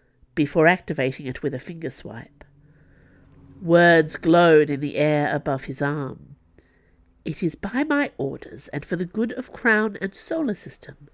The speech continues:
that the bearer of this stud has done what he has done. Cardinal Richelieu, timestamp seven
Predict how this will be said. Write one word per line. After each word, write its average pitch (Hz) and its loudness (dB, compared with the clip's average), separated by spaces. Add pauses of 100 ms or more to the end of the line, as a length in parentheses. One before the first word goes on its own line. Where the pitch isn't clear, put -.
(640)
that 226 -2
the 247 4
bearer 285 4
of 233 -4
this 262 -4
stud 170 -6 (640)
has 196 4
done 247 -4 (760)
what 147 -6
he 139 -8
has 131 -6
done. 180 -6 (800)
Cardinal 139 -4
Richelieu, 233 -2 (360)
timestamp 196 -2 (260)
seven 170 -2